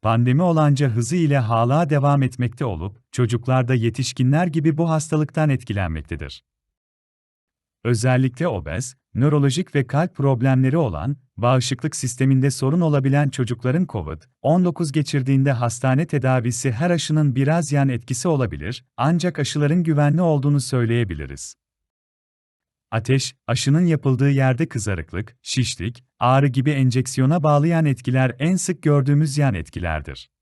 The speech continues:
Batı ülkelerinde aşının etkileriyle ilgili gözlemler sürmektedir. Şu ana kadar aşının durdurulmasına, iptal edilmesine ya da askıya alınmasına neden olabilecek herhangi bir istenmeyen etki gözlemlenmemiştir.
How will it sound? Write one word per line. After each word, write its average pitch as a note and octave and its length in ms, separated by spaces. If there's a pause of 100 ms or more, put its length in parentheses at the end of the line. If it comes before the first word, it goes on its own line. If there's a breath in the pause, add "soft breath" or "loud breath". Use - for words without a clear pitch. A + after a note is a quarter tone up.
(1300)
Batı A#2+ 240
ülkelerinde C#3 640
aşının D3 420
etkileriyle C3 680
ilgili C#3 340
gözlemler C3+ 600
sürmektedir. E2+ 760 (1300)
Şu - 240
ana D#3+ 220
kadar D3 260
aşının C3+ 460
durdurulmasına, A#2 840 (200)
iptal C#3 340
edilmesine C#3 560
ya B2+ 180
da B2+ 160
askıya C#3 440
alınmasına C3+ 560
neden A#2 320
olabilecek C#3+ 640
herhangi D3 480
bir E3 100
istenmeyen C#3+ 680
etki A#2+ 260
gözlemlenmemiştir. A2+ 1120